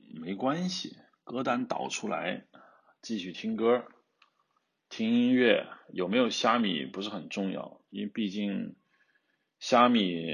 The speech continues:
也不是独立运作的，是阿里运作的。有，都这点还想说一下，有些人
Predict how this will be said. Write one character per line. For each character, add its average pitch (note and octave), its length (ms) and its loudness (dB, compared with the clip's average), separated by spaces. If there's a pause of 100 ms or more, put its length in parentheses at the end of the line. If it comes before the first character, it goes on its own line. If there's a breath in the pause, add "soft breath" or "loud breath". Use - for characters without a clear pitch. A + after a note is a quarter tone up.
(180)
也 F#2+ 120 0
不 F#2 100 -2
是 B2 120 0
独 G2 240 0
立 B2+ 160 6
运 A#2 180 6
作 G#2+ 140 2
的， G2+ 80 0
是 G2 40 2
阿 B2 160 8
里 G2+ 200 2
运 A2 200 0
作 - 220 -6
的。 - 300 -16
有， G#2 260 0
都 D#3+ 160 2
这 A3 160 2
点 E3 220 8
还 D#3+ 100 4
想 A#2 160 2
说 G3+ 340 4
一 G3 60 6
下， G#2 300 6
有 G2 140 4
些 D#3 160 -2
人 G3 600 -2